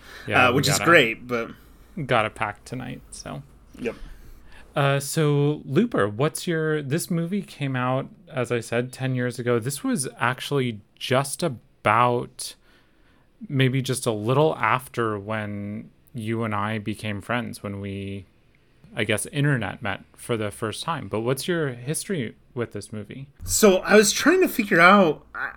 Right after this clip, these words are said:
Speaker 2: I have seen it once before, and I enjoyed it when I watched it before. So I was excited to watch it, and I was excited for you to watch it.
Speaker 1: Mm-hmm.
Speaker 2: But I was trying to figure out when I watched it, or even how I watched it, like, in what format and all of those things, and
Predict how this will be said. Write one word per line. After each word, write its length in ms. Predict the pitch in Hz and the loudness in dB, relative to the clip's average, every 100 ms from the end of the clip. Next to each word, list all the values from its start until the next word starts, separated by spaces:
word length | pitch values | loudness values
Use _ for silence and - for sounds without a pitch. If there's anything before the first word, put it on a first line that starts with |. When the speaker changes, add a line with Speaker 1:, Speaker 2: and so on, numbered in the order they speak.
| 156 | 6
Speaker 2:
I 40 | |
have 220 | 202 262 202 | 6 4 2
seen 240 | - 208 | 4 6
it 140 | 180 | 4
once 360 | 143 135 135 - | 2 2 0 -2
before, 540 | 127 110 117 101 82 - - - - | -8 -8 -8 -8 -10 -14 -20 -20 -8
and 200 | 135 135 | -2 0
I 60 | |
enjoyed 500 | 131 127 - 143 151 | 2 0 2 6 8
it 180 | 156 151 | 6 4
when 140 | 139 123 | 2 0
I 80 | |
watched 420 | 113 113 113 - - | 0 0 -2 -4 -8
it 100 | - | -8
before. 420 | 120 - 104 95 | -8 -6 -6 -6
So 580 | - 127 113 110 110 - - - 65 - - - | -2 0 0 0 -4 -6 -18 -20 -20 -20 -20 -4
I 100 | 131 | 2
was 200 | 139 123 | 4 2
excited 480 | 123 - 151 160 151 | -2 8 10 10 6
to 120 | - | -4
watch 300 | 127 104 - | -2 -2 -2
it, 160 | 117 - | -4 -2
and 140 | 123 | -2
I 60 | 117 | 0
was 180 | 117 123 | -2 -4
excited 440 | - 156 143 135 | 2 6 6 4
for 140 | - | -4
you 280 | 117 110 127 | -4 -2 -2
to 120 | 127 | -2
watch 320 | 135 127 139 190 | -2 -2 -2 -2
it. 180 | 208 - - - | -4 -6 -16 -4
Speaker 1:
Mm-hmm. 300 | 143 110 127 | -2 2 4
Speaker 2:
But 100 | 147 | 6
I 40 | |
was 140 | 135 | 4
trying 340 | - - 202 254 | -2 0 4 4
to 40 | |
figure 260 | - 247 226 | 2 6 10
out 240 | 185 127 | 10 8
when 460 | 110 123 151 214 233 | 0 0 4 4 4
I 200 | - 196 | 2 4
watched 420 | 160 185 - - | 6 4 2 2
it, 60 | 214 | 2
or 220 | 180 147 | 4 2
even 500 | 143 147 147 143 143 - - - - | 2 2 2 2 -2 -16 -20 -20 -6
how 180 | - 147 | 2 6
I 80 | 147 | 6
watched 320 | 135 131 - | 4 2 0
it, 80 | 143 | -2
like, 220 | 120 127 | -2 -2
in 100 | 120 | -2
what 180 | 117 - | -4 -6
format 600 | - 123 123 131 135 - | 0 2 2 0 -2 -4
and 120 | 117 | -4
all 140 | 120 | -4
of 80 | 113 | -2
those 240 | 123 120 | -2 -2
things, 260 | 147 143 135 | 0 0 -2
and 220 | 123 120 | -6 -6